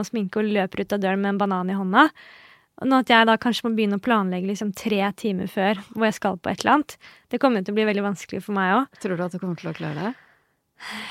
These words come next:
Speaker 1: Kanskje i starten, og så gjør man jo ikke det.
Speaker 2: Mm.
Speaker 1: Livet skjer liksom, og
Speaker 2: Men gjør det noe om Matteo går ut, eh,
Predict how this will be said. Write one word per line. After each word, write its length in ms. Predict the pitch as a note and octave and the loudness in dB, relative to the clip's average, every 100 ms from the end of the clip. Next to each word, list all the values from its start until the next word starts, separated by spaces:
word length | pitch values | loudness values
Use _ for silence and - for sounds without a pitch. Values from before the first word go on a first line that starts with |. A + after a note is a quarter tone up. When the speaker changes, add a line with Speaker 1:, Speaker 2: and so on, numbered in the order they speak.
| - - | -14 0
Speaker 1:
Kanskje 220 | C#4+ - | 0 2
i 20 | B3+ | 0
starten, 540 | - F3+ F3+ - A#3 | 2 2 0 0 2
og 80 | A3+ | 2
så 200 | - A3 | 2 2
gjør 220 | G#3+ F3+ F3+ | 2 0 -2
man 160 | F#3 | -2
jo 60 | G3 | -2
ikke 140 | A#3 | 0
det. 140 | A3 A3 D4 G#3 | 2 2 2 -4
Speaker 2:
Mm. 140 | F#3+ D#3 F3 | -4 -4 -2
Speaker 1:
Livet 300 | A3 G3+ A#3+ | 0 0 -2
skjer 240 | A3 F#3 G3 | -2 -2 -4
liksom, 300 | F#3+ B3 A#3+ | -4 -2 0
og 460 | A3 G#3+ G#3 G#3+ C4 | 0 2 0 0 2
Speaker 2:
Men 140 | C4 | 4
gjør 160 | G#3+ F#3+ | 4 4
det 60 | |
noe 100 | G3 | 0
om 60 | F#3+ | 0
Matteo 320 | G3 G3 F3+ | -2 -2 -2
går 300 | F3 F3 D#3 D#3 | -2 -2 -2 -4
ut, 220 | - - | -8 -8
eh, 140 | D#3+ | -6